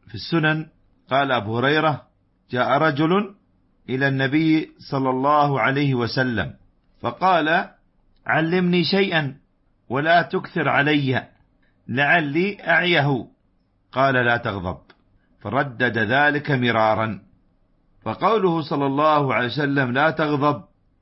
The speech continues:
هذه وصية بترك مجامع الشر كله، القولي والفعلي، وهو الغضب، لأن الغضب هو مبدأ الشر، هو الدافع إلى كل فتنة وفساد،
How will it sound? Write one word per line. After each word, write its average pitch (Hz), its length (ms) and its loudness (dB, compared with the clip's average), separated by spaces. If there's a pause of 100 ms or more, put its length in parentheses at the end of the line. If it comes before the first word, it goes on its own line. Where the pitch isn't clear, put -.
(320)
هذه 156 240 2
وصية 156 720 0 (720)
بترك 151 440 -2
مجامع 135 600 0
الشر 143 420 -2
كله، 143 520 -2 (520)
القولي 131 500 0
والفعلي، 135 720 0 (160)
وهو 101 280 -4
الغضب، 120 420 -2 (600)
لأن 117 180 -6
الغضب 170 460 -2 (480)
هو 143 160 0
مبدأ 156 400 0
الشر، 139 460 -2 (540)
هو 139 140 0
الدافع 165 600 0
إلى 151 200 0
كل 165 340 -2
فتنة 156 540 -2
وفساد، 135 540 0